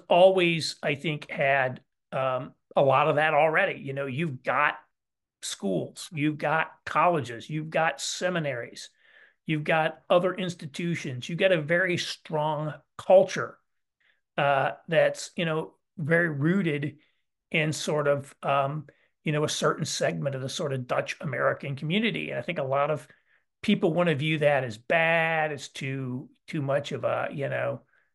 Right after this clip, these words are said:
it's a clique, it's an ethnic mafia. We need to have more outreach. We need to get more people in the door.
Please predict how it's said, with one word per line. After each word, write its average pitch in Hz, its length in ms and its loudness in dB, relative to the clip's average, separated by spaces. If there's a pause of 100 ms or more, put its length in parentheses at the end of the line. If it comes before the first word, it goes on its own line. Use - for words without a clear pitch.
(120)
it's 170 120 -10
a - 60 -2
clique, 208 420 4
it's 175 140 -6
an 151 100 -4
ethnic 151 280 -2
mafia. 190 460 2
We 165 80 -2
need 143 80 -2
to 139 40 2
have 139 140 0
more 135 180 -6
outreach. 170 520 -2
We 160 80 -8
need 139 60 -10
to 135 60 -10
get - 100 -10
more 139 140 -6
people 190 340 -6
in 175 60 -2
the 175 80 -2
door. 160 420 -2